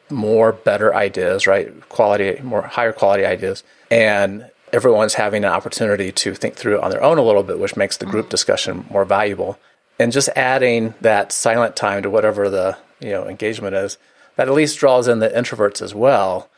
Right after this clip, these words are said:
Speaker 1: Sometimes that's really uncomfortable for the extroverts who say,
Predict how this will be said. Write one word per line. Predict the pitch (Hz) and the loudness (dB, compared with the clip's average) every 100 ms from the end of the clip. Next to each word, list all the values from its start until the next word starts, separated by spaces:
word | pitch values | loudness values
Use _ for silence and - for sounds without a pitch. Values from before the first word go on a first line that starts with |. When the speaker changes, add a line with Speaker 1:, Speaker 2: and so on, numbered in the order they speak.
| _ _ _ | _ _ _
Speaker 1:
Sometimes | - 160 151 120 | -2 0 0 0
that's | 123 113 | 0 2
really | 120 101 | 2 2
uncomfortable | 104 120 113 | 0 -2 -2
for | 101 107 | 0 -2
the | 101 | 0
extroverts | 185 - 151 110 95 101 | -2 0 0 2 2 0
who | 110 | -6
say, | - 107 95 92 | -2 2 4 2